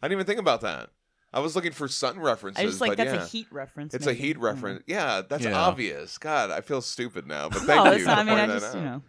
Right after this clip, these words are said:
Speaker 1: That's a great one.
Speaker 2: <laughs>
Speaker 1: There you go. The Ray Bradbury is going into the, into the fire.
Speaker 2: But the four panels at the bottom here of him, you know,
Speaker 1: Yes.
Speaker 2: fl-, like, flying towards the reader, it's just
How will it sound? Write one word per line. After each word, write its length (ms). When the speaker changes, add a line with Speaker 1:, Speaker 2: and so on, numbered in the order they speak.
Speaker 1:
That's 140
a 60
great 260
one. 220
Speaker 2:
<laughs> 80
Speaker 1:
There 120
you 120
go. 180
The 100
Ray 160
Bradbury 500
is 120
going 260
into 260
the, 440
into 200
the 100
fire. 640
Speaker 2:
But 260
the 100
four 260
panels 320
at 60
the 80
bottom 340
here 240
of 160
him, 460
you 160
know, 380
Speaker 1:
Yes. 680
Speaker 2:
fl-, 100
like, 240
flying 440
towards 320
the 100
reader, 200
it's 120
just 520